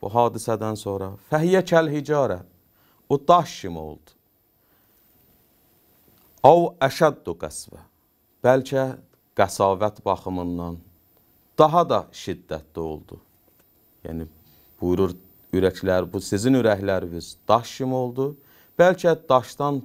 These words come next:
daha möhkəm. Nəyə görə Mütəal Allah buyurur, daşdan daha möhkəm? Üç dənə xüsusiyyət daş üçün Mütəal Allah sayır, buyurur, baxın, bu ki deyirəm, sizin ürəkləriniz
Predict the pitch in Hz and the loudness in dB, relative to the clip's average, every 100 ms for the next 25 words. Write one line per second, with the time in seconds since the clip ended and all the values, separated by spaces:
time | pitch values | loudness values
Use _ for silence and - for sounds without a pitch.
0 | - 110 117 101 73 - - 82 _ _ | -2 0 0 -2 -6 -14 -18 -18 _ _
1 | - 160 190 190 170 156 139 139 143 139 | -4 0 2 2 2 2 0 -2 0 2
2 | 135 135 120 123 123 127 123 _ _ _ | 0 -2 -2 -4 -2 -4 -6 _ _ _
3 | 120 113 - 120 120 110 104 110 110 101 | 0 0 -2 -4 -2 -2 -2 -2 -2 -4
4 | - 98 95 92 _ _ _ _ _ _ | -6 -8 -8 -14 _ _ _ _ _ _
5 | _ - 233 - 165 151 143 - - 127 | _ 0 0 2 2 2 -2 -6 -6 -6
6 | - 117 120 - 113 110 - 110 107 101 | -4 -2 -2 -2 -4 -4 -8 -8 -6 -8
7 | 101 104 101 98 98 95 - 92 92 95 | -6 -4 -2 -4 -4 -6 -8 -6 -6 -8
8 | - 95 98 92 95 98 92 90 - _ | -8 -6 -6 -6 -6 -6 -8 -8 -12 _
9 | _ _ 147 123 104 104 101 95 - 101 | _ _ -2 0 0 0 0 -4 -6 0
10 | 131 120 104 98 98 95 95 87 | 2 2 0 -2 -4 -4 -8 -10